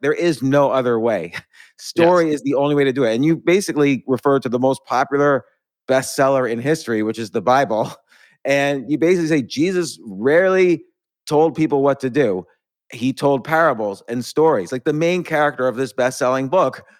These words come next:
Speaker 1: was
Speaker 2: Yes.
Speaker 1: the best storyteller in history, perhaps.
Speaker 2: Yeah, I mean, a gr-, a great example, right? Jesus doesn't go, "Okay, fathers, if you have a kid, you should be very forgiving of them and patient with them.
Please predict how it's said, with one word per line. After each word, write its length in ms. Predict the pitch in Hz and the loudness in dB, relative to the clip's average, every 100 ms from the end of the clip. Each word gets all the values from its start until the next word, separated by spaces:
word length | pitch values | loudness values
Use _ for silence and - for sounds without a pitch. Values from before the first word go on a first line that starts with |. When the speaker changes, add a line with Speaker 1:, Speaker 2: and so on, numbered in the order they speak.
| _ - | _ -4
Speaker 1:
was 560 | 123 127 135 123 110 - _ _ _ - | 2 2 2 -4 -12 -20 _ _ _ -20
Speaker 2:
Yes. 100 | 127 _ 220 _ | -20 _ -20 _
Speaker 1:
the 100 | 131 | -6
best 340 | 107 135 139 | -2 -2 -2
storyteller 640 | - 151 165 147 127 127 127 | 0 2 2 2 0 0 0
in 60 | 123 | 0
history, 440 | 165 170 120 104 | -2 -2 -4 -2
perhaps. 540 | 107 120 101 92 - - _ _ _ _ _ | -4 -2 -2 -4 -10 -18 _ _ _ _ _
Speaker 2:
Yeah, 140 | 233 262 | 2 2
I 60 | |
mean, 140 | 202 208 | 2 0
a 60 | |
gr-, 140 | 160 208 | 0 -2
a 80 | 196 | -2
great 220 | 160 214 | 0 0
example, 380 | 208 185 226 135 | 0 0 -2 -2
right? 200 | 139 165 | -2 -2
Jesus 400 | 139 180 196 170 | -2 -4 -2 -4
doesn't 280 | 190 160 165 | -2 -2 0
go, 200 | 156 143 | 0 0
"Okay, 460 | 160 156 185 170 135 | 0 -2 0 0 0
fathers, 840 | - 180 170 127 107 98 - - _ | 0 0 0 -2 -10 -12 -20 -20 _
if 200 | 139 - | -10 -6
you 220 | 190 247 | -4 -2
have 220 | 220 196 | -2 -2
a 40 | 180 | -4
kid, 500 | 156 151 139 131 120 _ - | -2 0 0 -2 -8 _ -10
you 240 | 135 165 | -4 -4
should 260 | 156 156 117 | -2 -4 -2
be 240 | 135 131 | 0 0
very 300 | 117 127 202 | 0 2 0
forgiving 540 | 208 202 156 151 151 | 0 -2 0 0 0
of 140 | 147 123 | -2 -2
them 480 | 135 131 127 123 120 _ _ - | 0 0 -2 -4 -8 _ _ -4
and 840 | 131 127 123 120 120 120 117 113 _ _ | -2 0 0 -2 -2 -4 -6 -10 _ _
patient 480 | - 165 147 160 143 | -2 -2 0 -4 -4
with 200 | 135 - | -6 -2
them. 520 | 131 127 123 123 120 | -2 -2 -2 -4 -6